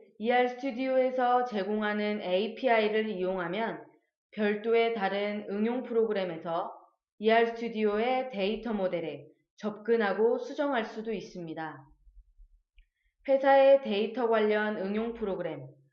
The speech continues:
또는 데이터 거버넌스 프로그램에서 에이피아이를 호출함으로써 이알 스튜디오의 데이터 모델에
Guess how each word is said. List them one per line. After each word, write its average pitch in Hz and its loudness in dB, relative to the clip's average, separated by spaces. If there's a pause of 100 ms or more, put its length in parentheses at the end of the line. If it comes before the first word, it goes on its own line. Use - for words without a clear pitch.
(200)
또는 247 0 (580)
데이터 226 2
거버넌스 233 -2
프로그램에서 226 -4 (460)
에이피아이를 220 2
호출함으로써 240 -6 (380)
이알 220 2
스튜디오의 226 -2
데이터 226 -4
모델에 160 -4